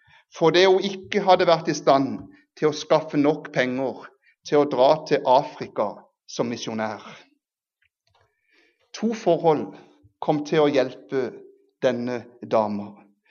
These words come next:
For det første, budskapet fra profeten Jeremia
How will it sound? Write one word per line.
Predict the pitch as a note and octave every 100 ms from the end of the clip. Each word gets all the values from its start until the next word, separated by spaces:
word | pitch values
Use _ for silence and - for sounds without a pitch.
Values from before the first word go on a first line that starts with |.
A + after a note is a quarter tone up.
| - -
For | - A#3
det | B3+
første, | B3 C4 - - D4+ D4+ - - - - - _
budskapet | A3 C#4+ - C4+ C4+ B3+
fra | - A#3+
profeten | A3 A#3+ - A3 A3+
Jeremia | G#3+ G3+ G3 F#3 F#3 F3